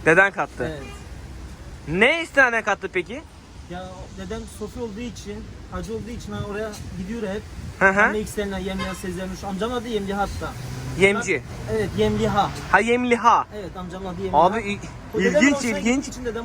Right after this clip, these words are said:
Speaker 2: kattı.
Speaker 1: İlginç, ilginç isimler. Hiç duyulmamış isimler.
Speaker 2: Aynen abi.
Speaker 1: Yani sana insanlar burada Mekselina Usta diye sesleniyor, doğru mu abi?
Speaker 2: Aynen abi, Mekselina.
Speaker 1: Mekselina Usta.
Speaker 2: Evet.
Speaker 1: Vallahi çok ilginç ya. Anlat ustam, nelerin var burada acaba?
Speaker 2: Abi tulumbamız var, kara kuş var,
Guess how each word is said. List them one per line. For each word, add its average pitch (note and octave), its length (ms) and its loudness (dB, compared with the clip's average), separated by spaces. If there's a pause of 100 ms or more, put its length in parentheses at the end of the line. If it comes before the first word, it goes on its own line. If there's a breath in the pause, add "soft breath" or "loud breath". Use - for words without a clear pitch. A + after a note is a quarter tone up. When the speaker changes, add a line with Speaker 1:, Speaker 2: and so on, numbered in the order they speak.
Speaker 2:
kattı. F3+ 360 -6
Speaker 1:
İlginç, G3+ 460 0
ilginç G#3 300 0
isimler. A3 460 4 (140)
Hiç A3+ 220 2
duyulmamış A#3 440 6
isimler. G3+ 440 2 (120)
Speaker 2:
Aynen F3 200 -8
abi. D3+ 60 -8 (240)
Speaker 1:
Yani B3 200 6
sana B3 220 2
insanlar B3+ 440 6
burada C4+ 180 4
Mekselina C4 460 0
Usta B3 160 2
diye A3+ 100 0
sesleniyor, F#3 440 0
doğru A#3 200 6
mu G#3 80 4
abi? C3+ 180 4
Speaker 2:
Aynen F3+ 120 -10
abi, E3+ 60 -12 (400)
Mekselina. F#3 120 -2
Speaker 1:
Mekselina A#3+ 580 4
Usta. C#3+ 320 0 (200)
Speaker 2:
Evet. - 160 -10 (440)
Speaker 1:
Vallahi A3+ 320 8
çok B3+ 200 2
ilginç F#3 340 0
ya. D#3 160 0 (480)
Anlat D4 280 6
ustam, B3+ 260 6
nelerin C4+ 300 4
var B3+ 160 6
burada G#3 160 0
acaba? F3+ 420 2 (180)
Speaker 2:
Abi A#3 200 -14
tulumbamız B3 480 -6
var, A3 100 -4 (120)
kara A3 200 -2
kuş A#3 320 -8
var, G3 200 -2